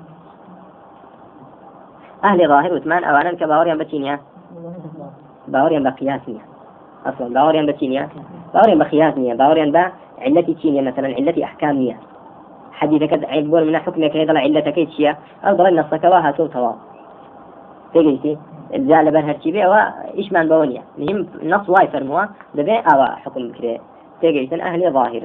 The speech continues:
لە زۆر شتدا، لە زۆر شتدا ئەهلی ظاهر، ئە، مەذهبەکەیان مەذهبێکی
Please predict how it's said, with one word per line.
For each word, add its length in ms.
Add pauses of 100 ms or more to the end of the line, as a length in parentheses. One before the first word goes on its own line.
(380)
لە 120
زۆر 240
شتدا، 280 (200)
لە 140
زۆر 200
شتدا 340
ئەهلی 320
ظاهر، 260 (520)
ئە، 80 (1000)
مەذهبەکەیان 540
مەذهبێکی 440